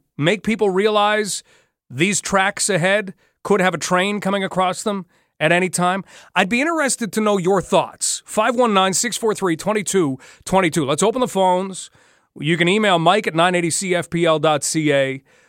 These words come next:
or you can tweet me at Stubbs nine eighty. Or because I'm walking more, am I just getting older and thinking about things that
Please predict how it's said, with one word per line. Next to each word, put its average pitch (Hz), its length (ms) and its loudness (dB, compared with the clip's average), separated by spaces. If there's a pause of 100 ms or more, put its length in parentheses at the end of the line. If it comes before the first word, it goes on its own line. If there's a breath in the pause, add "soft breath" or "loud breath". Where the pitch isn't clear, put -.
(120 soft breath)
or 143 100 0
you 143 60 2
can 139 100 -2
tweet 190 240 0
me 185 120 0
at 160 80 -2
Stubbs 165 360 -2
nine 151 260 2
eighty. 135 220 0
Or 135 80 -2
because 170 240 -2
I'm 175 140 2
walking 180 420 0
more, 165 240 4
am 156 80 2
I 165 100 2
just 165 160 -4
getting 156 220 2
older 170 420 2
and 135 240 0
thinking 180 340 0
about 156 220 2
things 160 360 0
that 143 180 0